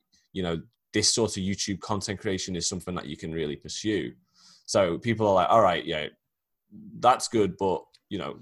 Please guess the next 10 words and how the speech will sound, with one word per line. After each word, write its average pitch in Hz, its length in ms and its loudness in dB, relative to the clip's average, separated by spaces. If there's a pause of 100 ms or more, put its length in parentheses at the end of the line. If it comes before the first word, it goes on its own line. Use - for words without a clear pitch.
focus 110 300 -2
on 104 100 0
your 92 80 -2
schoolwork 85 480 -4
now. 69 220 -8
Like, 67 160 -6
you've 85 140 -10
got 85 180 0
exams 80 520 -6
and, 78 280 -8